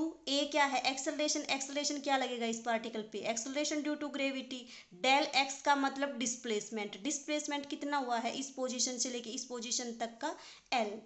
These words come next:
ठीक है, तो आपके पास velocity at A point कितनी आ जाएगी? velocity at A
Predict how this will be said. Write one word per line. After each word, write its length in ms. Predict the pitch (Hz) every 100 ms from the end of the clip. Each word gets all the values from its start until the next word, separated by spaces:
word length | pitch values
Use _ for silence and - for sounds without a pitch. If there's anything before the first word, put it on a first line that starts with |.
| -
ठीक 200 | 349 359
है, 60 | 302
तो 120 | - 277 262
आपके 280 | 269 - 302 277
पास 260 | 226 208 233 233
velocity 500 | 262 269 277 277 311 -
at 200 | 262 262 -
A 80 | 254 254
point 300 | 269 262 254 -
कितनी 300 | - 269 262
आ 120 | 247
जाएगी? 440 | 240 233 233 208 240 - - - 190
velocity 540 | 240 247 240 240 262 247 233
at 240 | 220 220 233 -
A 100 | 240